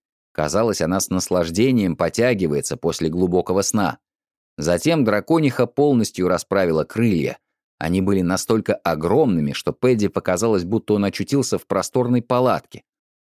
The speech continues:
Солнце подсветило тонкую полупрозрачную кожу перепонок,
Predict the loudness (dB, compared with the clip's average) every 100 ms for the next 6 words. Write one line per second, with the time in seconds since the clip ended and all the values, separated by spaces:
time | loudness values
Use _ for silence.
0 | _ _ -2 0 2 0 -2 -4 -4 -2
1 | 0 0 2 2 2 2 0 -2 0 -2
2 | 0 0 2 0 0 -2 -2 0 0 0
3 | -4 -2 -2 2 2 2 -2